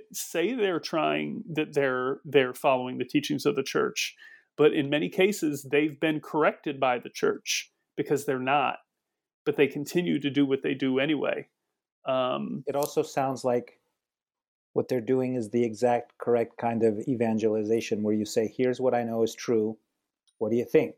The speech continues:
Speaker 2: Right? They're not, they're not br-, hitting you over the head with anything.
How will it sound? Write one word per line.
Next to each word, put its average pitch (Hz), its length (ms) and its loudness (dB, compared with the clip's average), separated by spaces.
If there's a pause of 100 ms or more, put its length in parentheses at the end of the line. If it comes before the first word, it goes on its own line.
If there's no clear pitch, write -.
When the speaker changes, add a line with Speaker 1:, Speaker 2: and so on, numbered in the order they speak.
(120)
Speaker 2:
Right? 120 260 0
They're 120 100 0
not, 123 320 0
they're 120 120 4
not 117 420 -4
br-, 131 160 4 (180)
hitting 127 300 0
you 123 80 4
over 113 160 2
the - 60 -12
head 120 220 2
with 117 160 0
anything. 113 580 0